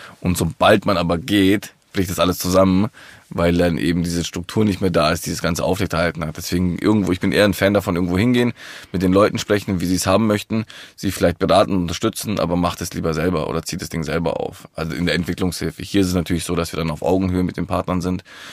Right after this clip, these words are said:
Äh, wir bringen meistens dann die finanziellen Mittel oder auch Helfer, äh,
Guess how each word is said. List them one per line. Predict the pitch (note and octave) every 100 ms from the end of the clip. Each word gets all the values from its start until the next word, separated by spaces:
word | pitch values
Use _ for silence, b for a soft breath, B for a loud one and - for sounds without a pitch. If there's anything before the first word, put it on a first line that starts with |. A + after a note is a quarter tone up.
| B B B B _ -
Äh, | E2+ E2 D2+
wir | F2+ F2+
bringen | F#2+ F2
meistens | E2+ E2 G2+
dann | E2+ E2+
die | E2 C#2
finanziellen | - D#2+ D2+ D#2 E2
Mittel | G2+ A#2 G#2+ F2+
oder | D#2+ C2
auch | E2 -
Helfer, | A2 - G#2+ G2 -
äh, | D#2+ D#2+